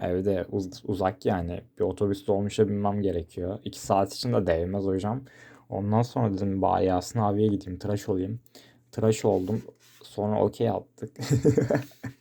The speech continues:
Ödeti neydi tamam mı? Benle Can takım. Yine kazandık. Yine, yine, yineden. Yani hocam video çekesim bile yoktu aslında. Sadece seri bozulmasın diye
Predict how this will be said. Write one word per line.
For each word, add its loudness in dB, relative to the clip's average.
Ödeti 4
neydi 4
tamam 0
mı? -2
Benle 2
Can 4
takım. -6
Yine 0
kazandık. -2
Yine, -2
yine, -2
yineden. -2
Yani 6
hocam 4
video 2
çekesim 2
bile 6
yoktu 0
aslında. -4
Sadece 0
seri 0
bozulmasın 0
diye -2